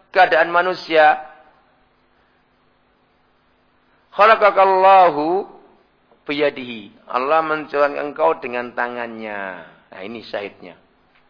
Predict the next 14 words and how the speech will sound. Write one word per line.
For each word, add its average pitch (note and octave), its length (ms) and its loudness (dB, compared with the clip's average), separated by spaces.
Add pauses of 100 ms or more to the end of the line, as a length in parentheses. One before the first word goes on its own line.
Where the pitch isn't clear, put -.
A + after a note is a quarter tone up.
(520)
Khalaqakallahu C#3 1200 2
biyadihi. A2 720 -8
Sama C3 240 -2
dengan A#2+ 240 -10
firman B2 240 -6
Allah A#2+ 160 -6
Ta'ala, B2 260 0 (2000)
"Lima E3+ 240 0
khalaqtu E3 640 0
bi E3+ 320 -12 (240)
yadayya." A2+ 800 -4 (2250)
Wasjada G3+ 560 2
laka G#3+ 320 4
malaikatahu. G#3 1040 4